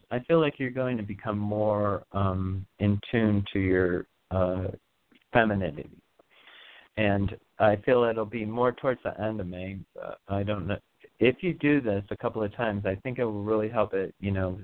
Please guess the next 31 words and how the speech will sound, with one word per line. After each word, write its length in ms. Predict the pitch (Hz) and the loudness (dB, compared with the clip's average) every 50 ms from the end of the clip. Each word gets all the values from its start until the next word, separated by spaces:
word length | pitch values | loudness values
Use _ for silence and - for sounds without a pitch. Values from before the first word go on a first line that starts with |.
| - _ - | -16 _ -2
um, 420 | 92 92 92 92 92 92 92 92 - _ _ _ _ _ _ _ _ _ _ _ _ _ - 135 - - | 0 0 0 0 -2 -4 -6 -6 -10 _ _ _ _ _ _ _ _ _ _ _ _ _ -4 -4 -2 0
not 220 | 135 160 175 160 - | 2 2 2 2 4
that 120 | 185 170 | 2 2
it 120 | 156 - - | 2 2 2
needs 200 | 143 139 131 - | 0 0 0 -2
a 60 | 107 | -4
cleanse, 560 | - - - - 131 131 120 113 110 110 104 - - - - | -4 -4 0 2 4 4 4 4 2 0 -2 -6 -12 -4 2
but 160 | 117 110 107 101 - | 2 2 2 2 2
that 300 | - 127 131 143 143 151 - _ | 4 4 6 4 4 0 0 _
does 240 | - 131 131 131 127 - - | 4 6 6 4 2 0 -6
cleanse 440 | - - - 117 120 120 120 120 117 - - _ | -10 -4 0 2 2 2 0 -2 -4 -6 -4 _
that 200 | 113 113 104 - - - - | 0 2 2 0 -2 -4 0
chakra, 460 | - 120 120 113 - - 98 92 - - | 4 4 4 4 4 2 0 0 0 0
and 140 | 95 113 107 | 0 0 0
I 60 | 104 101 | 0 -2
think 300 | - - 123 127 123 - | -2 -2 -2 -2 0 0
there, 200 | 117 113 107 - - - - - - - - - - - _ _ - | 0 0 0 -2 -4 -10 -18 -20 -18 -18 -18 -18 -20 -20 _ _ 2
uh, 200 | 104 101 87 - - | 4 4 4 4 4
it 100 | 110 107 | 4 4
would 200 | 98 107 104 110 | 6 4 2 2
help 280 | 120 117 104 - - | 2 2 2 2 0
you 140 | 101 90 82 | -4 -6 -6
if 140 | 82 85 - | -6 -8 -10
you 60 | 90 | -12
did 220 | 87 - 90 87 | -6 -4 -4 -4
it. 160 | 82 73 - - _ _ _ _ _ _ | -4 -6 -8 -12 _ _ _ _ _ _
Um, 180 | 98 104 101 101 - | -8 -8 -8 -8 -6
do 60 | - | -4
you 60 | 110 107 | -2 -2
understand 440 | 110 110 107 - - 113 110 107 | -2 -4 -8 -10 -10 -8 -6 -6
that? 160 | 107 107 110 | -6 -6 -8